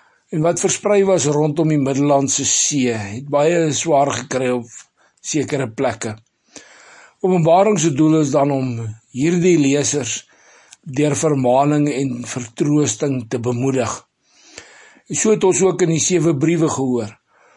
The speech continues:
Sommige van hulle het baie positiewe dinge gehad,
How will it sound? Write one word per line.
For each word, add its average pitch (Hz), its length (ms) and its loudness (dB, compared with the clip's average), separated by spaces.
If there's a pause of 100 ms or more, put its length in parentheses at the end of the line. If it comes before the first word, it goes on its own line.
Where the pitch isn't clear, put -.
Sommige 139 480 -2
van 135 220 -4
hulle 131 200 0 (200)
het 110 120 -8
baie 120 280 0
positiewe 165 640 0
dinge 170 280 0
gehad, 165 420 0